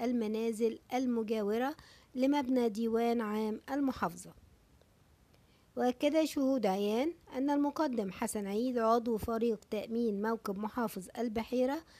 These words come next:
أثناء تواجده إلى عمله شاهد طفلا صغيرا على وشك السقوط من شرفة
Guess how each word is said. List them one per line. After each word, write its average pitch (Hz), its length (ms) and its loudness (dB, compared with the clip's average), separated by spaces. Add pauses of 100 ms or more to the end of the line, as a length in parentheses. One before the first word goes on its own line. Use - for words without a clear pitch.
(280)
أثناء 285 400 0
تواجده 254 880 0
إلى 247 140 2
عمله 214 640 0 (280)
شاهد 277 600 2
طفلا 277 460 -2
صغيرا 240 640 0 (160)
على 190 280 -2
وشك 214 460 0
السقوط 240 500 -4 (400)
من 254 200 2
شرفة 285 380 -2